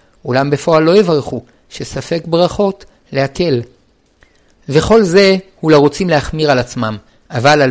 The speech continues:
פי הדין אין בזה חובה, והרוצה לאכול כשיעור מסופק רשאי, ואחר כך לא יברך ברכה אחרונה,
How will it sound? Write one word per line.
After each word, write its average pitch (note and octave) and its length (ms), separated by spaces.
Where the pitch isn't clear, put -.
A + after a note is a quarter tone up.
פי F#3 160
הדין D3 340
אין G3+ 160
בזה F3+ 220
חובה, B2 300
והרוצה A#2+ 400
לאכול D3+ 380
כשיעור D3+ 440
מסופק D3+ 600
רשאי, E3+ 440
ואחר D#3 320
כך F#3 280
לא D#3+ 40
יברך F3 400
ברכה D3 380
אחרונה, D3 360